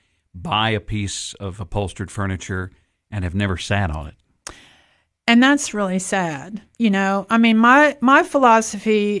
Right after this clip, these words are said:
Speaker 2: is that every space in your house should be functional and it should be used. I mean, you're paying for that. You're paying property tax, or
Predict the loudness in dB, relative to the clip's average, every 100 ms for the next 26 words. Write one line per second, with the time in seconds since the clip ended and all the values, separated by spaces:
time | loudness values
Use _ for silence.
0 | 0 2 4 0 -2 -4 0 0 2 -2
1 | -2 -2 -2 -4 -6 -6 -6 -10 -8 -10
2 | -10 -16 -8 -6 -4 -4 -2 -6 -8 -8
3 | -6 -4 -4 -4 -10 _ _ -2 -2 -4
4 | -8 -8 -6 -4 -6 -6 -10 -16 -12 -4
5 | 0 0 0 -2 0 0 0 -4 -6 -2
6 | -4 -4 -2 0 2 0 -2 -8 -8 -10
7 | -10 -14 _ _ -2 -2 -2 -6 -4 2
8 | 2 2 -2 -6 -8 -8